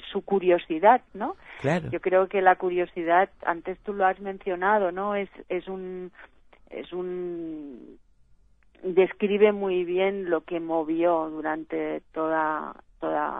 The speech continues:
Speaker 1: a toda su vida a María Sibila Merian, sí.
Speaker 2: Sí, es, este, fantástico recorrer ahora esas, todas esas alternativas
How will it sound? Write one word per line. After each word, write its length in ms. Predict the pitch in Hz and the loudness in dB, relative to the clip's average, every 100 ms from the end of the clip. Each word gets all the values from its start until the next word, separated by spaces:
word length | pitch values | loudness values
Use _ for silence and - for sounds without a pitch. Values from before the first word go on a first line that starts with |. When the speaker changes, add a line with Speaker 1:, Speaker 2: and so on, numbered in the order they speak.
| - 151 | -4 -4
Speaker 1:
a 40 | - - | -6 -8
toda 240 | 151 156 160 | -2 -2 -4
su 160 | 170 | -8
vida 440 | 185 208 160 147 151 | -8 -2 -2 -2 -4
a 20 | |
María 320 | 151 151 156 - | -6 -6 -8 -10
Sibila 320 | 151 160 156 | -12 -10 -10
Merian, 480 | 156 156 170 185 165 - _ | -10 -12 -12 -12 -14 -20 _
sí. 160 | - - _ | -20 -20 _
Speaker 2:
Sí, 340 | - 110 101 - - - - | -4 -4 -4 -12 -20 -12 -4
es, 200 | 143 - | -2 0
este, 220 | 151 147 | 0 0
fantástico 520 | 143 135 160 165 147 123 | 2 2 2 2 2 2
recorrer 640 | 123 - 123 131 139 139 | 2 0 2 4 4 6
ahora 540 | 127 127 127 131 127 | 4 4 4 6 4
esas, 260 | 120 - 123 | 2 -2 -2
todas 200 | 131 123 | 0 0
esas 140 | - - | -2 -4
alternativas 720 | 123 120 117 110 117 123 | -2 -2 -2 -2 2 2